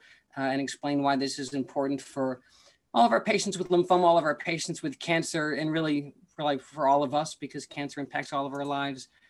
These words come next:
uh, as you're all well aware. Um, so I tried to answer some of these important and critical questions, um, and they were being reviewed by some millennial members of my lab. So I tried to answer them in millennial.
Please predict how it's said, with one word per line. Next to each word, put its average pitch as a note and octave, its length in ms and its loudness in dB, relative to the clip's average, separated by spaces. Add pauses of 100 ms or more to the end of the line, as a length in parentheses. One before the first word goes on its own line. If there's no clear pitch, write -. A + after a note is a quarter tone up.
(240)
uh, C3+ 100 -8
as C3+ 300 -10
you're C#3+ 140 -2
all C#3 120 0
well C#3 200 -2
aware. C#3 480 -2 (160)
Um, C3+ 420 -4 (380)
so D3 440 2
I C#3 100 4
tried D#3 300 0
to D3+ 280 -4
answer D#3+ 280 -2
some D#3+ 220 2
of C#3 140 0
these D3 200 4
important E3+ 500 2
and D#3+ 120 -2
critical F#3 320 -2
questions, E3+ 680 0 (440)
um, C#3 600 2 (200)
and C#3 300 -2
they C#3+ 100 2
were C#3+ 80 2
being C#3+ 220 4
reviewed C#3 400 2
by C#3+ 200 6
some C#3 380 2
millennial E3 500 6
members E3 380 2
of C#3+ 100 -6
my D3+ 160 2
lab. D#3 360 2
So - 160 -6
I C#3+ 80 2
tried D3 240 -2
to D#3 100 -2
answer C#3+ 420 -4
them D3 140 -2
in D3+ 160 -2
millennial. D3 500 -2